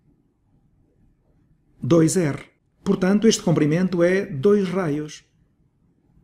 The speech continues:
Agora, isso representa que fração de toda a circunferência? Bem, nós já aprendemos que em qualquer circunferência,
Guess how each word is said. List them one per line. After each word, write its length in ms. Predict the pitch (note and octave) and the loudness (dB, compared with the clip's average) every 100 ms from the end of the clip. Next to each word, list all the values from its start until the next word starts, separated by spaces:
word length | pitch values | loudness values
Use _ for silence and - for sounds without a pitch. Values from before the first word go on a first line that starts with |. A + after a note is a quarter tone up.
| _ _ _ - | _ _ _ -2
Agora, 520 | C3 C#3+ D#3+ - - _ _ _ - | 2 2 0 -6 -16 _ _ _ -2
isso 240 | D#3+ F#3 | 0 2
representa 460 | E3+ D#3+ D3+ F3 F#3+ | 2 2 2 2 0
que 80 | |
fração 420 | - F#3+ E3+ G#3 G3 | 0 -2 2 4 4
de 100 | G3+ | 4
toda 240 | G3+ A3 | 4 4
a 40 | G3+ | 2
circunferência? 840 | G3+ G3 G3+ A3 E3+ - G2+ G2 _ _ _ _ _ _ _ _ _ _ - | -2 -4 -4 -2 -4 -4 -10 -14 _ _ _ _ _ _ _ _ _ _ -6
Bem, 400 | D#3 G#3 B2+ - _ - | 2 2 2 -4 _ -2
nós 300 | C#3+ D3+ B2+ | 4 4 4
já 140 | D3 | 0
aprendemos 520 | D3+ E3+ E3+ F#3 G#3+ | 0 0 2 4 2
que 140 | - E3 | 0 0
em 60 | |
qualquer 400 | C3 B2 A#2+ G#3 | 2 0 2 0
circunferência, 920 | G#3 F#3+ G3 G3 F#3+ G3+ G#3 A#3 A#3+ | 2 0 0 0 -2 -2 -4 -6 -6